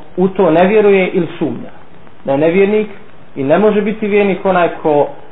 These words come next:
ne vjeruje u sudnji dan ili sumnja u to. Zbog čega je to tako? Zbog čega je vjerovanje u sudnji dan na ovako visokom mjestu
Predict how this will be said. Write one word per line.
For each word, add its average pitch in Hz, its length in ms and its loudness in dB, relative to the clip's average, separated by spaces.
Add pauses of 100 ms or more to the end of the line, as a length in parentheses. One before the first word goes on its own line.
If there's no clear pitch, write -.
ne 185 220 2
vjeruje 214 260 4
u 185 140 -2
sudnji 185 260 -2
dan 175 260 2
ili 156 120 -4 (100)
sumnja 160 300 -2
u - 20 -12
to. - 220 -16 (1300)
Zbog 190 240 0
čega 247 200 4
je 190 160 4
to 190 80 2
tako? 143 420 0 (1160)
Zbog 165 280 -2
čega 240 380 4
je 180 240 2 (540)
vjerovanje 190 520 4
u 185 120 -2
sudnji 190 320 0
dan 208 260 4
na 175 100 2
ovako 214 360 4
visokom 180 540 0
mjestu 165 400 -2